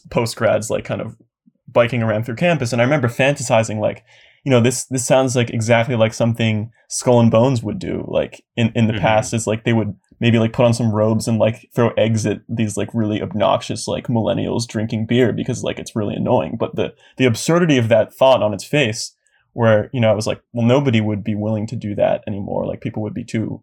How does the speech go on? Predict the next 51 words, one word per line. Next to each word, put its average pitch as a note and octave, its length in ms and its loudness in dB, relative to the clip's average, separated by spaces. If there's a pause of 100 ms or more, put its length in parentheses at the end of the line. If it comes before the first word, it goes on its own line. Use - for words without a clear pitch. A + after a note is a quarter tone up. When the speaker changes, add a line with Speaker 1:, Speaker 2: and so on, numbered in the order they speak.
Speaker 1:
bored A#2 440 2
or A2 80 -4
scared." A2+ 440 -4
It's A2 140 -8
like G#2 240 -4 (220)
a - 40 -6
lot B2 160 4
of B2 100 -4
these B2 140 -2
sort C3 140 0
of G#2 100 -2
small A2 640 4
facets A2 500 0
of, A2+ 140 -8
like, - 160 -8
campus A2+ 400 -8
life A2 240 -2
has A2+ 140 -10
just - 260 -10 (160)
disappeared. A2 500 -6
And - 100 -6
it's, - 140 -12
it's A#2+ 140 -10
very B2 240 0
telling G2+ 360 -4
in - 100 -8
that G2 180 -4
way. - 300 -6 (220)
Speaker 2:
Yeah, G#2+ 360 -4
well, B2 220 -2
and B2+ 160 -4
e-, D3+ 280 -6
even C3+ 320 -8
the A#2 160 -4
institutionalized A2 920 -10
rivalries, F2+ 760 -10
uh, G2+ 220 -14
I, G#2+ 140 -12
this G#2 200 -4
is - 20 -6
something G2 200 -6
I F#2+ 120 -2
even F#2 160 -12
remember F2+ 340 -14
from - 160 -20
my E2+ 140 -12
own E2+ 100 -14
undergrad, E2 540 -16
and F2 260 -20
th-, G#2 380 -20
there, F#2+ 340 -4